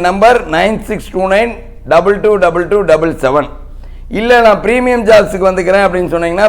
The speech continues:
பிரீமியம் ஜாப்ஸ் ரொம்ப பெரிய காஸ்ட்லாம் இருக்காது. வெறும் இருநூறு ரூபாயிலேருந்து ஸ்டார்ட் ஆகும். ஆறு மாசம் வேலிடிட்டி இருக்கும். நீங்க எதிர்பார்க்குற சம்பளத்தை எதிர்பார்க்குற ஏரியாவுல விரும்புற மாதிரி உங்களை வேலை வாய்ப்புல ஜாயின் பண்ண வச்சிருவாங்க. மூணு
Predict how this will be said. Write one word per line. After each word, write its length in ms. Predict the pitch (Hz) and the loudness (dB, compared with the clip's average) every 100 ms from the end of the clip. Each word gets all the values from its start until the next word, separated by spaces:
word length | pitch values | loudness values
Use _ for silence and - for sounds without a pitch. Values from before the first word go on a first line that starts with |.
| 185 | 0
பிரீமியம் 400 | 208 233 226 208 | 0 0 -2 0
ஜாப்ஸ் 260 | 220 214 175 165 | 0 0 2 2
ரொம்ப 260 | 196 233 202 196 | 2 0 0 2
பெரிய 180 | 202 202 190 | 2 4 2
காஸ்ட்லாம் 400 | 180 175 190 175 | 2 0 2 2
இருக்காது. 300 | 160 147 123 - 117 | 2 0 -2 -6 0
வெறும் 260 | 160 208 185 | 2 4 2
இருநூறு 280 | 196 202 196 | 2 2 4
ரூபாயிலேருந்து 420 | 180 185 190 139 | 4 2 -4 -2
ஸ்டார்ட் 280 | 170 175 180 | 2 4 4
ஆகும். 300 | 175 202 226 - - - - - - 165 | 4 2 0 -4 -12 -20 -20 -8 0 4
ஆறு 180 | 214 214 214 | 6 6 4
மாசம் 300 | 208 196 180 | 4 4 4
வேலிடிட்டி 440 | 196 202 196 170 180 | 4 4 2 0 0
இருக்கும். 320 | 170 202 226 196 | 0 -2 -2 -2
நீங்க 160 | 170 160 170 | -2 2 2
எதிர்பார்க்குற 560 | 208 240 240 226 196 165 | 2 2 6 6 4 0
சம்பளத்தை 400 | 170 175 170 202 208 170 180 | 0 0 0 2 0 0 0
எதிர்பார்க்குற 540 | 196 208 196 170 165 170 185 | 2 4 4 4 0 2 2
ஏரியாவுல 420 | 185 175 170 185 202 - - - - - - - 139 | 4 4 4 4 4 2 -4 -16 -18 -20 -18 -8 -4
விரும்புற 440 | 233 277 269 269 247 220 | 0 0 4 6 6 6
மாதிரி 180 | 247 254 233 | 4 4 4
உங்களை 180 | 214 190 | 4 6
வேலை 180 | 202 214 202 | 6 4 4
வாய்ப்புல 340 | 190 175 160 | 4 2 2
ஜாயின் 240 | 156 160 | 0 0
பண்ண 140 | 151 147 | -2 -2
வச்சிருவாங்க. 400 | 120 131 120 92 - 156 | -2 -2 -2 -6 -8 -4
மூணு 200 | 226 240 | 0 0